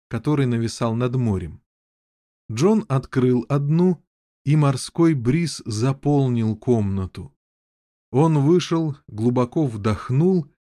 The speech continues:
и затем сказал внезапно: «Эй, а тут опасно!» В одном месте между окон чугунная балюстрада обломилась, и каменный выступ открыто нависал над утесом.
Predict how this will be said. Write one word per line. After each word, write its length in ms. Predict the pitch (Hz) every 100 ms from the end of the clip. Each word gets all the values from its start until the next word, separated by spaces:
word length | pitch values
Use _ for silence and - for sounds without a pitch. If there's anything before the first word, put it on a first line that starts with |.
| _ _ -
и 60 | 123
затем 380 | 151 147 175
сказал 440 | 139 - 156 151 127
внезапно: 640 | 127 120 120 110 123 107 _ _ _
«Эй, 380 | 101 147 165 104
а 140 | 104 110
тут 260 | 123 131
опасно!» 680 | 170 175 220 123 - 98 76 _ _ _ _ _ _ _
В 140 | 92
одном 300 | 104 107 117
месте 480 | 117 143 165 - -
между 380 | 110 117 98 113
окон 480 | - 170 - 110 98 _ _ -
чугунная 680 | 131 127 175 156 147 139
балюстрада 720 | 127 131 123 - 151 170 156
обломилась, 840 | 160 127 123 131 143 196 180 139 - _ _
и 80 | 123
каменный 560 | - 165 156 143 135 139
выступ 540 | 151 185 - 160 139 -
открыто 540 | 131 - 147 180 160
нависал 500 | 143 135 123 147 143
над 220 | 135 131
утесом. 640 | 143 139 123 85 - 87